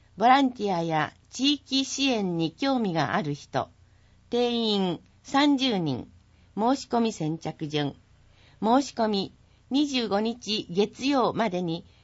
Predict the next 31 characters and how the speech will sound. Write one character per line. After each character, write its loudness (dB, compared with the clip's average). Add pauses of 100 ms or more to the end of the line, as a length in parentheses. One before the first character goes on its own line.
社 -4
会 0
福 -8
祉 -2
協 0
議 -8
会、 -6 (400)
電 2
話、 -2 (340)
零 0
八 -4
四 0
八 -6 (200)
六 -2
三 -2 (300)
零 2
五 2
七 0
零 -2
へ。 -2 (1900)
献 0
血 -4
に 0
協 -2
力 -4
を。 -2 (1000)
時、 -8 (460)
八 0
日 -2
金 -2
曜、 0